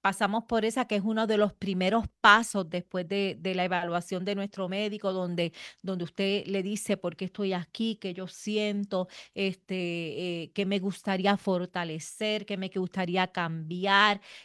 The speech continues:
Y todo eso, pues, pasamos al equipo de nuestra Tanita, que es la que nos va a dar toda esa información, que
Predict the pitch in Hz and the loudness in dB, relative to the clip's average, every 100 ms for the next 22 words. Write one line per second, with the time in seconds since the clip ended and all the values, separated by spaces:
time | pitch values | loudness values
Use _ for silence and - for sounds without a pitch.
0 | - 196 196 208 226 220 233 - 196 - | -10 -6 -4 -2 0 -2 -4 -4 -6 -4
1 | 180 - 180 180 180 196 202 185 190 190 | -8 -4 -2 0 0 2 2 0 -4 -8
2 | 196 190 196 196 202 196 220 196 254 269 | -6 -6 -4 -6 -6 -4 -2 -2 -6 -6
3 | 226 180 180 180 170 180 180 185 - 180 | -6 -4 -4 -4 -2 0 0 -2 -2 0
4 | 175 185 214 226 208 196 202 190 175 - | 2 2 2 4 2 4 4 4 -2 -2
5 | 254 294 - - - 208 | -4 -4 -8 -20 -2 2